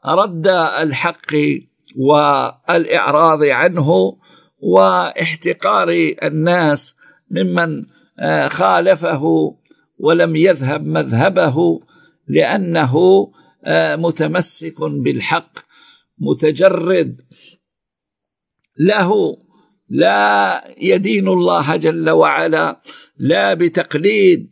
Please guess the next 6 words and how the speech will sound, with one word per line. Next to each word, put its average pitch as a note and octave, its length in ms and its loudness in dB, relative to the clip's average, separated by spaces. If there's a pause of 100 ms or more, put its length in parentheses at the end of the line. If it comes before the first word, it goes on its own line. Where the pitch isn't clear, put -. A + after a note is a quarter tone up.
(340)
ولا F3+ 440 2
بتعصب، E3+ 920 -2 (540)
ناهيك F#3+ 540 2 (460)
أن E3+ 180 -2
يدينه F3 960 0 (380)
بالتقديس E3+ 1300 0